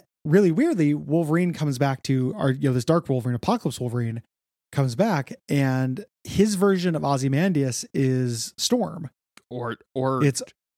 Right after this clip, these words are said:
Speaker 2: Aurorius?
Speaker 1: Aurorius.
Speaker 2: Aurorius? How do you pronounce this? This is an awful word that has only ever been written. It's never been said out loud.
Speaker 1: Aurorius.
Speaker 2: Aurorius?
Speaker 1: Yeah.
Speaker 2: Ugh.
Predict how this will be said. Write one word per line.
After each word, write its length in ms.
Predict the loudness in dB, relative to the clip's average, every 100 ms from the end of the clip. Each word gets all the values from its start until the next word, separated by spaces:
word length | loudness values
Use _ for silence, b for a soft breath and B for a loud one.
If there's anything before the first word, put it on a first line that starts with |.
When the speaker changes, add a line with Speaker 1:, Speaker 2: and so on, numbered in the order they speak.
| _ -4
Speaker 2:
Aurorius? 800 | -2 0 0 0 -4 -6 -2 2 4
Speaker 1:
Aurorius. 460 | 6 4 2 -2
Speaker 2:
Aurorius? 880 | -4 -2 2 2 2 -2 -2 0 -2
How 140 | 0 0
do 80 | 0
you 80 |
pronounce 400 | -2 -2 -2 -4 -8
this? 220 | -10 -8
This 140 | -6
is 80 | -2
an 60 | 0
awful 420 | 2 2 4 2
word 260 | 2 -2 -4
that 80 | -6
has 120 | -4
only 240 | -2 -2 -2
ever 140 | -2
been 140 | -2 -2
written. 260 | -2 -4
It's 160 | -8 -6
never 160 | -4 -4
been 120 | -4
said 200 | -4 0
out 140 | 0
loud. 120 | 2 2
Speaker 1:
Aurorius. 460 | 2 2 -2 0 0 0 -2
Speaker 2:
Aurorius? 720 | -4 -4 -6 -6 -6 -8 -10
Speaker 1:
Yeah. 300 | -6 -4 -4 -4
Speaker 2:
Ugh. 200 | -6